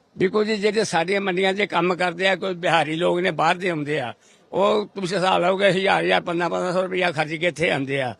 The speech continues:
ਜਾਂ ਅੱਜ ਮਜ਼ਦੂਰੀ ਜਿਹੜੀ ਆ ਉਹ ਬਾਹਰਲੇ ਸੂਬਿਆਂ 'ਚ ਜ਼ਿਆਦੀ ਆ, ਇੱਥੇ ਘੱਟ ਹੈ। ਸਾਡੇ ਜਿੰਨੇ ਵੀ ਬਾਹਰਲੇ ਮਜ਼ਦੂਰ ਆ ਸਾਰੇ ਹਰਿਆਣੇ ਨੂੰ ਮੂੰਹ ਕਰਦੇ ਆ, ਸਾਨੂੰ ਇੱਥੇ ਲੇਬਰ ਦੀ ਸ਼ਾਰਟੇਜ ਆ ਰਹੀ ਹੈ। ਇਸ ਕਰਕੇ ਉਹ ਸ਼ਾਰਟੇਜ ਦੀ ਖਾਤਰ ਅਸੀਂ ਕਹਿੰਦੇ ਆ ਕਿ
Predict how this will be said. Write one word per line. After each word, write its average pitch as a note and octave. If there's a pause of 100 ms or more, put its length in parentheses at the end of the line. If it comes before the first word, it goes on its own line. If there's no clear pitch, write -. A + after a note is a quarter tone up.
(400)
ਜਾਂ E3
ਅੱਜ F#3+
ਮਜ਼ਦੂਰੀ G3
ਜਿਹੜੀ G3
ਆ F#3+ (100)
ਉਹ F#3+
ਬਾਹਰਲੇ F3+
ਸੂਬਿਆਂ F3+
'ਚ F#3+
ਜ਼ਿਆਦੀ F3
ਆ, F#3+
ਇੱਥੇ G#3
ਘੱਟ D3
ਹੈ। C3+ (300)
ਸਾਡੇ G3
ਜਿੰਨੇ G3
ਵੀ G#3+
ਬਾਹਰਲੇ G#3
ਮਜ਼ਦੂਰ F#3+
ਆ G3+
ਸਾਰੇ G3+
ਹਰਿਆਣੇ F#3
ਨੂੰ E3+
ਮੂੰਹ F3+
ਕਰਦੇ F3+
ਆ, G3
ਸਾਨੂੰ E3+
ਇੱਥੇ F#3
ਲੇਬਰ F3
ਦੀ F3 (120)
ਸ਼ਾਰਟੇਜ E3
ਆ D#3
ਰਹੀ C3+
ਹੈ। A#2+ (500)
ਇਸ F#3
ਕਰਕੇ G#3+
ਉਹ A3+
ਸ਼ਾਰਟੇਜ G3
ਦੀ F#3+
ਖਾਤਰ E3+
ਅਸੀਂ F#3
ਕਹਿੰਦੇ F#3+
ਆ G3
ਕਿ F#3+